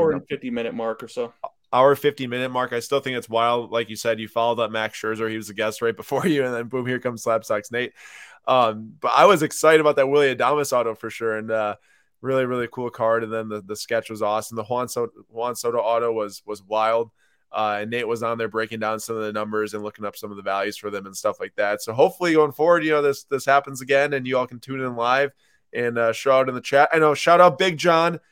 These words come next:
Speaker 2: Shout out to Big John, one of our very own here from Slab Sox, was there watching and, and throwing in some comments for us. We appreciate that a lot. So that's pretty cool to see. And I hope to see it done again. Nate, uh, what, what was, like, your,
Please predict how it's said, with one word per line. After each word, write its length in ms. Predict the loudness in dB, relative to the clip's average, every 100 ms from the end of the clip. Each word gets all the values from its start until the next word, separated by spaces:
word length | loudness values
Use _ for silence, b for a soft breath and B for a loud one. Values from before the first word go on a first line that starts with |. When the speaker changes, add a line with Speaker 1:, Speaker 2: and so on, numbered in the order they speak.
| _ -4
Speaker 2:
Shout 200 | 4 4
out 40 |
to 60 | 4
Big 220 | 0 2
John, 280 | 2 0 0
one 140 | -2
of 100 | 0
our 140 | 2 2
very 300 | 2 4 2
own 160 | 0
here 160 | -2 -4
from 160 | -6 -4
Slab 320 | 0 0 0
Sox, 280 | -2 -2 -6
was 120 | -4
there 180 | -4 0
watching 480 | 0 -2 -6 -10
and, 160 | -10 -10 _ _ _ _
and 160 | -14 -4
throwing 220 | -4 -4
in 100 | -6
some 240 | -12 -14
comments 440 | -8 -6 -6 -8 -10
for 200 | -4 -2
us. 220 | -2 -6
We 80 | -12
appreciate 460 | -10 -10 -10 -6
that 160 | -2 -2
a 40 |
lot. 280 | 0 -2 -4
So 100 | -4
that's 160 | -6 -6
pretty 220 | -12 -10
cool 240 | -6 -6
to 80 | -6
see. 320 | -8 -8 -8 -12 _ _ _ _ _ _ -20 -12
And 220 | -8 -6
I 120 | -6
hope 160 | -6 -8
to 80 | -12
see 220 | -10 -8
it 80 | -4
done 160 | -4 0
again. 220 | -2 0
Nate, 200 | -2 -2 B B B
uh, 420 | 4 6 4 2 -4 _ _ _ _ _ _ _ _ _ _ _ _ _ _ _
what, 300 | 2 6 8
what 100 | 6
was, 160 | 2 2
like, 400 | -2 0 0 2
your, 140 | -2